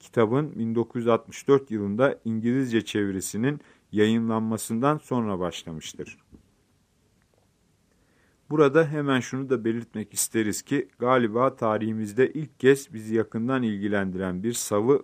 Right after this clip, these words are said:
ve kavramı aydınlarımız da batılı aydınlarla aynı anda tartışma gündemlerine almışlar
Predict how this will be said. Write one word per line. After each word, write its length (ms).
ve 160
kavramı 580
aydınlarımız 800
da 220
batılı 420
aydınlarla 840
aynı 300
anda 300
tartışma 540
gündemlerine 720
almışlar 640